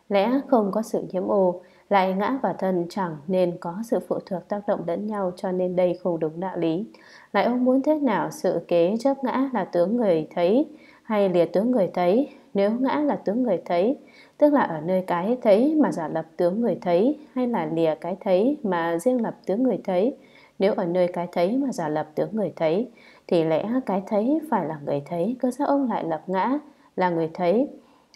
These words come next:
Vì người thấy và cái thấy không có sự sai khác, cho nên đây không đúng đạo lý. Nếu lìa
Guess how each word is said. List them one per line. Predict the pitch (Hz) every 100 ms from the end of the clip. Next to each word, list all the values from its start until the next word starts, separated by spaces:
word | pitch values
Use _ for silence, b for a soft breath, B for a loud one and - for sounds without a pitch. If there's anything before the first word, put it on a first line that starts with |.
| B -
Vì | 196 170
người | 180 175
thấy | 185 175 226 262
và | 185
cái | 175 185
thấy | 208 185 226 269
không | 240 196
có | 175
sự | 190 -
sai | - 202 185
khác, | - 277 285
cho | - 208
nên | 196 190
đây | 196 185
không | 185 175
đúng | 160 165
đạo | 202 -
lý. | 165 165 214 254 b b b 190
Nếu | 190 240
lìa | 294 240